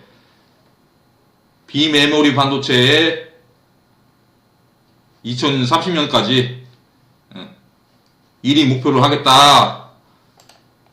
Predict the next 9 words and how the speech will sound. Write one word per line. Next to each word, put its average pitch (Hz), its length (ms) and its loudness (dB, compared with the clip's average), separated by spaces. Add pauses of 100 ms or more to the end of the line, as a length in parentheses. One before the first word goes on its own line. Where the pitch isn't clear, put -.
(600)
뉴스가 110 300 -8
나왔죠. 104 640 -4
그래서 120 220 -6
지금 131 480 -4 (240)
시장 190 360 0
규모는, 170 680 0 (680)
어, 98 140 -12
메모리 143 880 2
반도체보다 135 840 -2